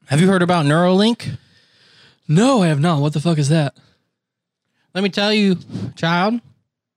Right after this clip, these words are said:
Speaker 1: It is the Elon Musk company where he's trying to map out the brain and connect the brain with a computer.
Speaker 2: Yeah, didn't he say on Joe Rogan's podcast that, um, we technically have the technology to do that right now?
Speaker 1: No, they're, like, starting it, and he thinks it's in, like, five years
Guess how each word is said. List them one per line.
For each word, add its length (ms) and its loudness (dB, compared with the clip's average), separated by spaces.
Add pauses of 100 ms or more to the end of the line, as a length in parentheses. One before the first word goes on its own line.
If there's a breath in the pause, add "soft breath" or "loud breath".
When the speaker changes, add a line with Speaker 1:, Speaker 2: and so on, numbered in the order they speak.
(460)
Speaker 1:
It 200 -2
is 560 -4 (640)
the 200 -6
Elon 260 -2
Musk 340 -6
company 420 -12 (560)
where 100 -16
he's 60 -10
trying 180 -2
to 60 -2
map 220 -2
out 120 -2
the 60 -20
brain 380 -2 (200)
and 100 -12
connect 240 -6
the 60 -16
brain 360 -2
with 160 -4
a 40 -10
computer. 440 -8 (880 loud breath)
Speaker 2:
Yeah, 120 0
didn't 180 2
he 100 4
say 160 0
on 120 2
Joe 120 2
Rogan's 260 2
podcast 460 -2
that, 280 -2
um, 380 -4 (140)
we 160 0
technically 440 -2
have 140 -2
the 60 -12
technology 500 -2
to 100 -8
do 120 -4
that 100 -4
right 120 -4
now? 120 -2 (140)
Speaker 1:
No, 100 -4
they're, 160 -4
like, 180 -6
starting 380 -6
it, 100 -20 (160)
and 100 -14
he 60 -10
thinks 240 -12
it's 120 -14
in, 100 -4
like, 140 -4
five 260 -4
years 320 -8